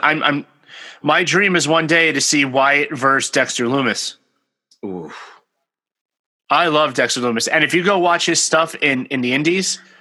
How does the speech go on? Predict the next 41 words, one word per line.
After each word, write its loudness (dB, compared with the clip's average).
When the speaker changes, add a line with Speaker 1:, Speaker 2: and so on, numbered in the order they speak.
Speaker 2:
Mm-hmm. -8
Speaker 1:
the -4
dude 0
can -2
move. -2
He's 0
awesome. 0
Speaker 2:
Wyatt 0
and 0
Lumis, -2
that's, -2
talk -4
about 2
a -4
psychological -2
match -4
right -6
there -6
on -4
Speaker 1:
They're 2
gonna 2
Speaker 2:
both 0
Speaker 1:
stare 2
at 2
each -2
Speaker 2:
sides. 2
Speaker 1:
other 0
for -4
twenty 0
minutes. -2
Speaker 2:
Yeah. -2
And 0
it's -4
gonna 2
Speaker 1:
That's 0
Speaker 2:
be 2
Speaker 1:
it. 0
Speaker 2:
intense. -6
Speaker 1:
That's 0
Speaker 2:
It -2
would 0